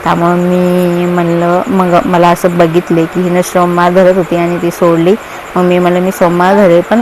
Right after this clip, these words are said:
उपवास ध-, म्हणजे, अ, फराळ करूनच. मग तेव्हापासून मी फराळ करूनच धरते. ही आमची मोठी आई आहे, म्हणजे मोठी आई, सगळेजण मोठी आईच म्हणतात. अ, शेजारच्या काकीच आहेत त्या,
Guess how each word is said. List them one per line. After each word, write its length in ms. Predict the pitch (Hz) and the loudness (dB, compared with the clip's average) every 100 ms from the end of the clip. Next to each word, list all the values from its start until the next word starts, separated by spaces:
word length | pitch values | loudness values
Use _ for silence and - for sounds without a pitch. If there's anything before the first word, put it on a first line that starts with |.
| - | -2
उपवास 360 | 175 180 180 175 | -2 0 0 0
ध-, 120 | 160 165 - | 0 0 0
म्हणजे, 380 | 180 170 175 180 - | -4 0 2 0 0
अ, 140 | 180 - | -2 -2
फराळ 240 | 196 175 170 | 0 2 2
करूनच. 380 | - 165 165 165 - - - | 0 -2 -2 -6 -10 -14 -10
मग 60 | 180 | -4
तेव्हापासून 580 | 196 196 175 185 185 190 | 0 2 2 0 -2 -2
मी 120 | 190 | -2
फराळ 320 | - 185 175 | 0 2 2
करूनच 360 | 165 175 180 190 | 2 -2 0 0
धरते. 260 | 185 - | 0 0
ही 160 | 180 175 | 0 0
आमची 240 | 175 170 | 0 -2
मोठी 380 | 180 175 170 185 | -4 -4 -2 0
आई 220 | 175 170 | 2 0
आहे, 220 | 170 175 233 - - - - - | 0 -2 -4 -8 -14 -14 -10 -6
म्हणजे 180 | 170 | -2
मोठी 300 | 175 180 175 | 0 0 2
आई, 140 | 190 196 196 | 2 2 2
सगळेजण 260 | 185 185 | 2 2
मोठी 300 | 196 180 196 | 0 0 2
आईच 240 | 185 196 220 | 2 2 0
म्हणतात. 360 | 202 170 180 220 - - | -2 -2 -2 -2 -4 -6
अ, 240 | 175 175 180 | -2 -2 0
शेजारच्या 440 | 196 175 175 175 185 | 0 2 2 0 -2
काकीच 400 | 180 175 185 190 | -2 -4 -4 -2
आहेत 120 | 175 - | -2 -2
त्या, 120 | 196 | -4